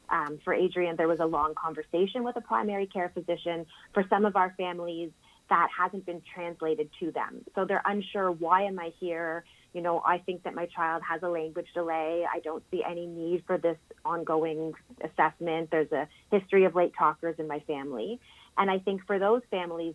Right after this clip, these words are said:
setting up from the beginning the expectation of why they're there, what I'm looking at, what we're doing,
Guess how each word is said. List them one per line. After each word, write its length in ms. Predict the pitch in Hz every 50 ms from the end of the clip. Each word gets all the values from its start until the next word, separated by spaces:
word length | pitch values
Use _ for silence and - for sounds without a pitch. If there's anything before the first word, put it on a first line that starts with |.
| - _ -
setting 240 | 202 180 180 196 185
up 160 | 175 170 165 - _ _
from 240 | - 190 175 185 190
the 80 | 185 185
beginning 520 | 165 180 160 - 175 165 165 156 160 165
the 140 | 156 160 151
expectation 800 | 135 - _ _ - 160 156 _ - - 170 170 - - 160 156
of 160 | 151 147 147
why 280 | 156 151 156 165 180 170
they're 180 | 175 165 170
there, 300 | 160 - 165 160 160 160
what 340 | 156 151 147 - 170 175 185
I'm 180 | 185 180 170 156
looking 340 | 147 156 156 - 156 160 160
at, 220 | 143 156 - - 156
what 200 | 156 156 - -
we're 140 | 175 185
doing, 540 | 170 151 151 165 156 151 156 147 147 160 -